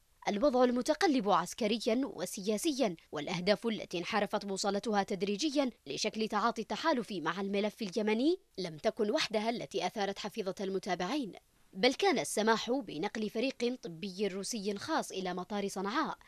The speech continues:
لإنقاذ حياة الرئيس المخلوع بعد تدهور صحته فجأة هو من أثار التساؤلات أكثر عن حقيقة ومغزى الحرب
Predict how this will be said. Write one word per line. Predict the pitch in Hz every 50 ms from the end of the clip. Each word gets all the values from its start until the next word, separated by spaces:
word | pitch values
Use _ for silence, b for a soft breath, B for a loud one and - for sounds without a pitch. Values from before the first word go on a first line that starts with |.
| _ -
لإنقاذ | 185 175 175 190 185 185 - 226 214 190 202 247 269
حياة | - - 190 165 180 185 -
الرئيس | 220 190 180 185 196 196 -
المخلوع | 202 190 180 180 - - 226 247 233 214 185 220 262
بعد | 220 214 190 196 180 175
تدهور | 156 175 175 190 208 185 208 202 190
صحته | 185 - 196 165 - 208 196 - 214 208 208 -
فجأة | 294 - - - 269 233 b b b b
هو | 247 254 277 269
من | 269 269 269
أثار | - 302 - 370 339 180
التساؤلات | 156 - - 190 - - 196 - 202 214 208 202 202 -
أكثر | - - - - - - 277 277 320
عن | 285 196 160 139
حقيقة | - - 202 - - 262 240 - - 220 - 254 254 226
ومغزى | 147 147 160 185 214 202 202 185 202
الحرب | 185 185 - - 254 294 330 262